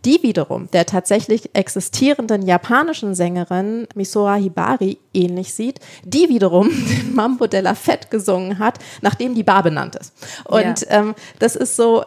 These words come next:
Speaker 1: das ist so ein Beispiel für auch diese vielen Verbindungen, die sich irgendwie beim Lesen ergeben, die aber, die man eigentlich auch gar nicht, die sich nicht ergeben müssten und die so diesen Wahnsinn fassen. Aber wie, wie nähert man sich ja dieser,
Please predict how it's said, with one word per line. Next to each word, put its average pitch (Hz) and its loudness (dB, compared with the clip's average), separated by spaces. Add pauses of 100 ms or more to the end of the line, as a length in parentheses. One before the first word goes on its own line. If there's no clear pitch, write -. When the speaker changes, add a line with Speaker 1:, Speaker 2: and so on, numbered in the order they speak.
Speaker 1:
das 226 -4
ist - -6
so 208 -2
ein 247 -2
Beispiel 196 -2
für - -4
auch 196 -4
diese 196 -4
vielen 233 -2
Verbindungen, 269 -4
die 226 -2
sich 202 -4
irgendwie 185 -6
beim 180 0
Lesen 180 0
ergeben, 220 -2
die 180 -4
aber, 160 -2 (200)
die 185 -8
man 170 -2
eigentlich 170 -6
auch - -16
gar - -6
nicht, 160 -10
die 185 -8
sich 170 -8
nicht - -6
ergeben 160 0
müssten 254 -2
und 196 -6
die 190 -6
so 175 -6
diesen 160 -10
Wahnsinn 214 -4
fassen. 214 -6
Aber 185 -2
wie, 220 -2 (480)
wie 208 -4
nähert 269 0
man 247 -6
sich 240 -2 (400)
ja 190 4
dieser, 185 -2